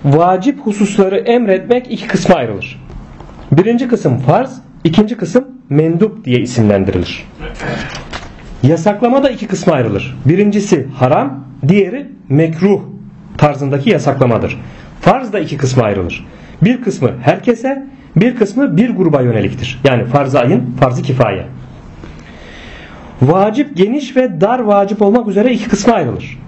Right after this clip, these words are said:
Geniş olan vacip zamanı itibariyle veya muhayyerlik bakımından geniştir. Kastedilen temettü kefaretinde olduğu gibi serbest farzlardır. Bütün bunların yerine getirilmesi veya terk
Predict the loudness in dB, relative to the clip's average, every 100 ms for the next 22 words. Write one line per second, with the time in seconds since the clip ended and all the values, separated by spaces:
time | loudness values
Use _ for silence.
0 | -18 -6 0 2 2 0 2 2 2 4
1 | 4 2 0 0 0 2 2 0 0 2
2 | 2 2 2 2 2 2 4 2 0 -2
3 | 2 4 4 4 2 2 0 -2 2 2
4 | 4 4 2 2 0 -2 -6 -10 -12 -16
5 | -18 -18 -20 -20 -20 -2 2 2 0 2
6 | 2 2 -4 -12 0 2 4 0 0 0
7 | 2 0 2 2 2 2 2 2 4 2
8 | 4 4 2 2 2 2 0 -6 -6 -2
9 | 2 2 2 -2 -2 -12 -4 0 0 0
10 | 0 0 -6 -12 -16 -20 -18 -16 -6 0
11 | 2 2 0 0 2 2 2 2 2 2
12 | 0 2 0 0 0 2 4 2 2 0
13 | 0